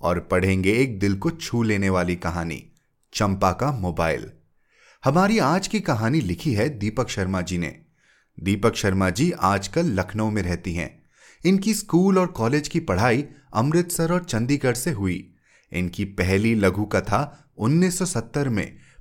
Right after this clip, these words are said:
पंजाबी मैगजीन प्रीत लरी में प्रकाशित हुई थी।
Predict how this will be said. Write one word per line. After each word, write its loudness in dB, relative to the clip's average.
पंजाबी 2
मैगजीन -2
प्रीत -2
लरी 2
में 0
प्रकाशित -2
हुई -2
थी। -6